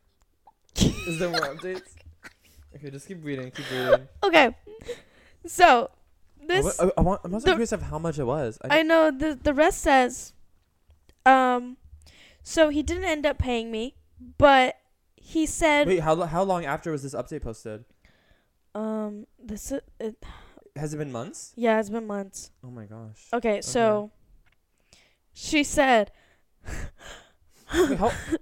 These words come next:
Speaker 1: oh, she's our age.
Speaker 2: <laughs> Yeah.
Speaker 1: Twenty-three, twenty-three female. That's good.
Speaker 2: She's twenty-three female.
Speaker 1: Okay.
Speaker 2: Um, she said, "He hasn't paid me." And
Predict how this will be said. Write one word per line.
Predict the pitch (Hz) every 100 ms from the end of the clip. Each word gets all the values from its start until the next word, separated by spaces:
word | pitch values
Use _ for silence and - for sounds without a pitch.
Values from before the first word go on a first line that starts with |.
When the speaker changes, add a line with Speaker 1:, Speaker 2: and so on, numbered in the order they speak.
| _
Speaker 1:
oh, | 151
she's | 262 190
our | 190
age. | 139 117 -
Speaker 2:
<laughs> | -
Yeah. | - 254 277
Speaker 1:
Twenty-three, | - - -
twenty-three | 170 160 160 -
female. | 151 104 104
That's | 269
good. | 277
Speaker 2:
She's | 262 - -
twenty-three | 233 247 240 226
female. | 214 214 233 -
Speaker 1:
Okay. | 240 208 294 269 320 - _
Speaker 2:
Um, | 254 247 240 -
she | - 294
said, | 285 247 226 254 - - _ _ _ _ _ - _ _ -
"He | - 294
hasn't | 285 320 339 320
paid | - 277 262 202
me." | 165 - - _ _ _ _ _ _ _ _ _ _ _ _ _ _ _ _ _ -
And | 339 311 302 277 -